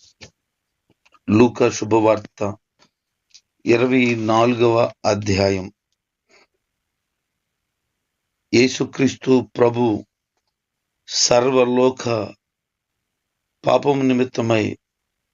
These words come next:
శిలువ మరణము పొంది సమాధి చేయబడ్డారు. ఆయన బ్రతుకుంటుండగానే ఆయన మరణించి మూడో దినాన్న తిరిగి లేస్తానని అనేక పర్యాయాలు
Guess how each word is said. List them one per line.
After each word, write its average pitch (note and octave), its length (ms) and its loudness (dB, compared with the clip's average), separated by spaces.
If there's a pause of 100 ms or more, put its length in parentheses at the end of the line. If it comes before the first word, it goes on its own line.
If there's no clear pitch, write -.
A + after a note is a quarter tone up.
(100)
శిలువ C#3 500 2
మరణము B2+ 800 -2
పొంది A#2 380 0 (1120)
సమాధి C#3 840 0
చేయబడ్డారు. A2+ 720 -2 (1300)
ఆయన B2 320 2
బ్రతుకుంటుండగానే B2+ 1300 0 (1400)
ఆయన A#2+ 360 0
మరణించి C#3 920 -2
మూడో C3 380 4
దినాన్న B2+ 560 0 (140)
తిరిగి C3 420 -2
లేస్తానని B2 800 -2 (880)
అనేక D3 440 0
పర్యాయాలు B2 1120 0